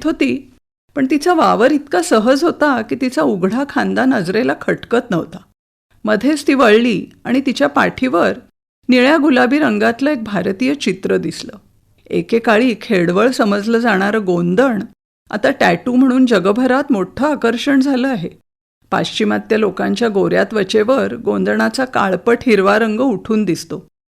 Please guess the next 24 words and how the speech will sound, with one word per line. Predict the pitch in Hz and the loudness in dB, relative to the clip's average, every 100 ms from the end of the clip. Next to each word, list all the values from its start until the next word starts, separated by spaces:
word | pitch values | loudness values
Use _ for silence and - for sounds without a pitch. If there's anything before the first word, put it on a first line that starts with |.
| _ - | _ -4
आजकाल | 214 - 320 330 | -4 2 2 4
रंगीत | 208 196 247 285 | 4 2 0 2
टॅटू | 302 247 277 | 2 2 0
देखील | 294 302 320 | -2 0 2
असतात, | 294 - 185 - - - | 0 0 -4 -4 -10 -4
पण | 302 | -2
हा | 339 | -2
टॅटू | 359 208 175 247 | 0 0 0 2
नसावा. | 285 240 - 175 - - _ _ _ _ | 2 2 -2 -6 -8 -16 _ _ _ _
इतका | 269 - - 359 | -8 -2 0 4
रंगीबेरंगी | 349 277 285 277 262 269 | 4 4 4 4 4 2
कसा | 262 220 233 | 0 0 0
असेल? | 190 - 175 185 196 - _ _ _ _ 170 | 0 -2 -6 -6 -10 -18 _ _ _ _ -2
जत्रेत | 190 - 214 220 | -2 0 0 2
लहान | 226 180 190 | 0 -2 -2
मुलांच्या | 220 226 220 233 240 | 0 0 0 0 2
गालावर | 220 175 185 226 | 2 2 0 2
नाही | 254 269 | 2 2
का | 320 | 2
रंगीत | 320 240 254 | 2 2 -2
चित्र | 262 254 247 262 | -2 -4 -2 0
काढत, | 262 208 302 311 - - | 0 0 0 -4 -6 -2
तसं | 214 - | 0 2
असेल. | - 185 - - | 0 0 -6 -14